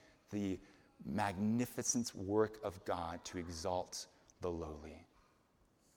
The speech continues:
If we want to celebrate Christmas rightly, then we must fall to our knees first, laying down all power, all honor,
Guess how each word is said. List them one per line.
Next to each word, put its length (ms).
If 120
we 60
want 280
to 80
celebrate 380
Christmas 420
rightly, 340
then 100
we 80
must 340
fall 240
to 200
our 100
knees 320
first, 600
laying 360
down 380
all 200
power, 680
all 300
honor, 500